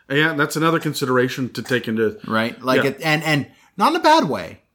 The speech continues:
Speaker 2: People are going to take note that you're there. They're not going to hate you or, or have some sort of, uh, prejudice necessarily against you.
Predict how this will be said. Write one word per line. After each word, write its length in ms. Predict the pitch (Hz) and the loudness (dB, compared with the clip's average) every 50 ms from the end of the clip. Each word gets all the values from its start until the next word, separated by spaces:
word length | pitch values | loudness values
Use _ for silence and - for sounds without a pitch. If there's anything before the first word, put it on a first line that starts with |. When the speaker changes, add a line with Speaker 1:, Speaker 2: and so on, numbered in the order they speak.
| _ _ | _ _
Speaker 2:
People 220 | - 214 226 214 254 | 0 0 2 4 4
are 80 | 233 | 4
going 220 | 214 175 208 208 196 | 4 4 2 2 2
to 100 | 202 185 | 0 0
take 260 | - 185 160 117 120 | 0 0 0 0 0
note 400 | 135 139 147 160 180 180 - - | 0 2 2 2 2 0 -2 -2
that 240 | - 156 156 160 151 | 0 0 0 -2 -2
you're 240 | 147 143 139 135 135 | 0 2 2 2 2
there. 440 | 120 107 127 117 107 92 85 - - _ _ _ _ - | 0 0 0 0 0 -2 -4 -8 -14 _ _ _ _ -4
They're 140 | 139 139 143 | -2 2 2
not 160 | 156 160 151 | 2 2 2
going 180 | - 170 156 143 | 0 -2 -2 -2
to 120 | 156 143 | -2 -4
hate 340 | 117 113 139 147 139 - - | -2 -2 -2 -2 0 0 0
you 200 | 170 160 151 160 | 2 2 2 2
or, 260 | 151 143 135 131 135 | 2 2 2 2 2
or 220 | 135 131 127 123 117 | 0 -2 -2 -4 -2
have 300 | 113 135 131 131 127 - | 0 0 0 0 0 -2
some 200 | - 143 139 131 | -2 -4 -2 -2
sort 280 | - - 143 131 127 | -2 0 0 0 0
of, 220 | 123 120 113 98 - - | -2 -4 -6 -8 -12 -10
uh, 200 | 151 139 123 120 | -8 -8 -6 -8
prejudice 580 | - - 139 139 147 147 156 135 123 110 - - | -6 -4 -2 -2 -2 -2 -2 -2 -2 -4 -4 -4
necessarily 580 | 120 113 107 110 104 - 120 113 104 104 107 | -6 -8 -8 -8 -8 -8 -6 -6 -6 -8 -8
against 400 | 104 92 107 101 98 101 - - | -10 -10 -10 -10 -10 -10 -10 -10
you. 240 | 104 95 101 135 139 | -10 -10 -10 -10 -14